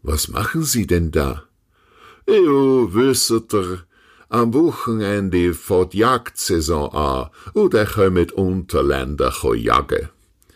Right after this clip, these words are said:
Auf Deutsch: Am Wochenende beginnt die Jagdsaison und dann kommen die Unterländer zur Jagd. Okay, das war jetzt auf den ersten Blick vielleicht nicht der schenkelklatschende Brüller,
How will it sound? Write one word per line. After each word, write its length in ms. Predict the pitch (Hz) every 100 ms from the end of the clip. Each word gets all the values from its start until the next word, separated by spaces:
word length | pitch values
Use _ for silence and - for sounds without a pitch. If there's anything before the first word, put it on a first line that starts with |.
| _ - - -
Auf 140 | 135
Deutsch: 460 | 147 147 139 - - _ _ _ _
Am 200 | 80 80
Wochenende 480 | - 117 - 82 73
beginnt 320 | 71 78 76
die 100 | 90
Jagdsaison 760 | 98 117 - 98 80 85 85
und 240 | - 76 -
dann 140 | 80
kommen 300 | 85 73 65
die 140 | 65 65
Unterländer 840 | 107 92 - 64 55 53 67 65
zur 220 | - 147
Jagd. 580 | 104 71 50 - - - -
Okay, 560 | 180 - 104 50 - -
das 240 | 165 165
war 80 | 135
jetzt 260 | 127 120 98
auf 100 | -
den 160 | 98
ersten 360 | 110 139 - 80
Blick 200 | 80 -
vielleicht 400 | 90 92 85 -
nicht 380 | 123 123 - -
der 100 | 80
schenkelklatschende 920 | - 98 92 76 87 76 - 76 73
Brüller, 500 | 85 127 78 53